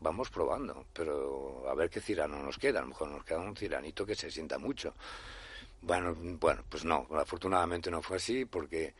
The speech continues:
eh, meterte en las botas de Cirano ya no se sabe qué pasa, que te da un, una energía y te subes por las mesas y, y haces un duelo que,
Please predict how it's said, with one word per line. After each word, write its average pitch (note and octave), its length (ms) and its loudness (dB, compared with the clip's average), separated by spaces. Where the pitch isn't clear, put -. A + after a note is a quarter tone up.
eh, E2+ 320 -2
meterte E2+ 420 2
en F2 120 2
las E2+ 100 2
botas E2+ 260 2
de F2 120 0
Cirano E2+ 600 -4
ya D2+ 240 0
no D2+ 280 -8
se C#2 120 -8
sabe C2+ 400 -6
qué - 120 -8
pasa, A#2+ 240 0
que F#2 100 -4
te C2+ 120 -4
da C#2 120 -2
un, C#2 180 -10
una E2 80 -2
energía D#2+ 340 -4
y A2+ 60 -4
te - 100 -4
subes - 280 -10
por C#2 180 -6
las C2+ 120 -4
mesas F2 400 -8
y, D2+ 140 -6
y - 60 -10
haces D#2+ 280 -6
un C2+ 180 -6
duelo G#2+ 360 2
que, D#2+ 100 0